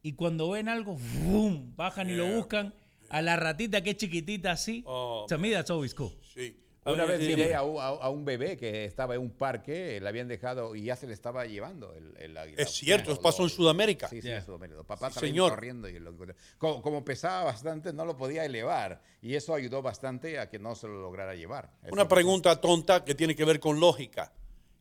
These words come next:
Speaker 2: Para ustedes que están en casa, que están en el chat, ¿cuál es el animal terrestre más rápido del planeta?
Speaker 1: Una chira.
Speaker 3: La gacela.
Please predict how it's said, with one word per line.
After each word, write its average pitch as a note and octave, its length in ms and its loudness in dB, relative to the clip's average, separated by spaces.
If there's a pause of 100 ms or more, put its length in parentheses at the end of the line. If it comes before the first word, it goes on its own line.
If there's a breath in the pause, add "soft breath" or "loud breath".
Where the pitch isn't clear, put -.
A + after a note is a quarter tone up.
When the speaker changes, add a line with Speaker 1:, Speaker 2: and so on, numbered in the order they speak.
(160)
Speaker 2:
Para C3 160 6
ustedes D#3+ 380 6
que D3 80 -2
están D#3 220 8
en C#3+ 120 2
casa, D3 320 6
que - 80 -6
están C#3+ 240 6
en C#3 80 2
el C3 80 0
chat, C#3+ 240 6
¿cuál D#3 200 10
es D3 60 6
el D3 80 8
animal C#3 380 4 (420 soft breath)
terrestre C#3+ 720 4 (540)
más C#3 280 6
rápido C#3 560 4 (800)
del C#3 200 6
planeta? C3 420 0 (500)
Speaker 1:
Una B2 720 -8
chira. A#2+ 500 -10 (1160)
Speaker 3:
La A2 200 -6
gacela. G#2+ 580 -6